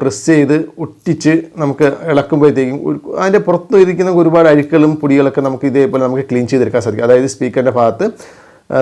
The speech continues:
നമുക്ക് ഇതേപോലെ, ആ, സ്റ്റിക്ക് ചെയ്ത്, അതായത് പേപ്പർ ഞാൻ നേരത്തെ പറഞ്ഞ പോലെ മാസ്കിംഗ് ടേപ്പ് ഉപയോഗിച്ചോ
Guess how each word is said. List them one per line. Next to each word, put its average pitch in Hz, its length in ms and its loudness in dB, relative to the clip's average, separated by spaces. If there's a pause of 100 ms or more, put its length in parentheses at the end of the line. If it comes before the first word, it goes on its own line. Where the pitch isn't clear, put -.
നമുക്ക് 131 240 -2
ഇതേപോലെ, 127 440 4 (420)
ആ, 131 40 2 (540)
സ്റ്റിക്ക് - 320 -8
ചെയ്ത്, 123 200 4 (180)
അതായത് 123 280 2
പേപ്പർ 123 240 0 (240)
ഞാൻ 143 140 0
നേരത്തെ 135 200 2
പറഞ്ഞ 123 220 0
പോലെ 127 160 2 (180)
മാസ്കിംഗ് 131 320 -2
ടേപ്പ് 123 200 0
ഉപയോഗിച്ചോ 113 380 0